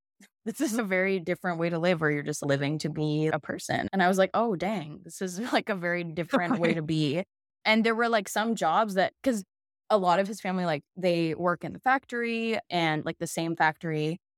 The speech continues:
Speaker 1: or they work, like, cleaning streets and stuff like that. And I was like, 'cause, <laughs> and I was like, "Those don't sound like things that, like, jobs that people still have today."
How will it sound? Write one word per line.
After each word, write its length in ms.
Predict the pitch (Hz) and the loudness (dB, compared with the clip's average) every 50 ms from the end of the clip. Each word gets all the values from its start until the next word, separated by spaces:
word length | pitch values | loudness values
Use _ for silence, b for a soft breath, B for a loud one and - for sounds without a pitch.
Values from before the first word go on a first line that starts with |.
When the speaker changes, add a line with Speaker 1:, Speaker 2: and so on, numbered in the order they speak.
| _ _ | _ _
Speaker 1:
or 200 | - - 175 175 | -2 0 2 4
they 140 | 170 170 170 | 4 4 2
work, 500 | 160 151 156 156 160 160 151 - - - - _ _ _ _ - | 2 2 4 4 2 2 0 -4 -12 -20 -20 _ _ _ _ -2
like, 300 | 143 165 151 139 - - _ 190 | 0 0 0 0 -2 -8 _ -8
cleaning 340 | - - 202 185 180 175 170 | -2 2 4 4 4 4 2
streets 340 | 175 - 180 170 165 151 - | 0 0 0 0 0 0 -2
and 120 | 170 170 - | -4 -4 -2
stuff 160 | 180 160 - | -2 -2 -2
like 140 | 156 151 151 | -4 -2 0
that. 300 | 135 131 143 147 - - | 2 2 2 2 0 0
And 120 | 185 185 196 | 2 4 4
I 60 | 185 | 4
was 160 | 190 190 185 | 4 2 2
like, 200 | 202 190 175 165 - _ _ _ _ _ _ _ _ _ _ _ _ _ _ _ _ _ _ | 2 2 0 0 -6 _ _ _ _ _ _ _ _ _ _ _ _ _ _ _ _ _ _
'cause, 180 | - 311 262 254 - _ _ _ _ _ | -2 -2 -2 -2 -4 _ _ _ _ _
<laughs> 0 | |
and 320 | - 302 - - 427 285 320 | -4 -4 0 2 4 6 6
I 60 | 285 | 6
was 140 | 285 285 285 | 4 4 2
like, 220 | 285 269 214 180 | 0 0 0 0
"Those 260 | 208 226 240 240 233 | 2 2 2 2 0
don't 340 | 208 196 247 277 294 277 214 | -2 0 0 0 0 0 -2
sound 400 | - - 190 180 202 214 220 202 | -2 -2 0 0 0 0 -2 -2
like 260 | 202 202 190 165 - _ _ _ _ _ _ _ _ _ _ _ _ _ _ _ _ _ _ | 0 0 0 0 -2 _ _ _ _ _ _ _ _ _ _ _ _ _ _ _ _ _ _
things 260 | 226 220 226 220 202 180 | -2 0 0 0 0 -2
that, 160 | 202 - - | -4 -2 0
like, 240 | 214 202 180 185 185 | 0 0 0 -2 0
jobs 360 | - 190 175 170 190 202 185 | 2 4 6 6 4 4 4
that 140 | 202 175 - | 0 0 0
people 280 | - 208 185 190 185 165 | -2 -4 -4 -2 -4 -4
still 260 | - - 185 175 175 | -2 0 0 0 2
have 240 | 185 165 165 160 - | 2 2 0 0 -4
today." 540 | - 170 147 151 131 131 143 185 240 311 | -8 -6 -4 -4 -2 -2 -2 -4 -4 -6